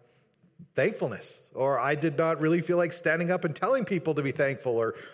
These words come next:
you know, but I did it.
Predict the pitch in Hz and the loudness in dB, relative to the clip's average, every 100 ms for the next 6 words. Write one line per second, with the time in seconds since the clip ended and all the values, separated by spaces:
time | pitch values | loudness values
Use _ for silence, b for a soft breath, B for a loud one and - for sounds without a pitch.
0 | B 143 143 143 135 - B B B B | B 0 2 0 -4 -16 B B B B
1 | B _ - - _ _ _ _ _ _ | B _ -20 -20 _ _ _ _ _ _
2 | _ 156 165 170 247 302 - - | _ -6 -2 0 0 -2 -4 -10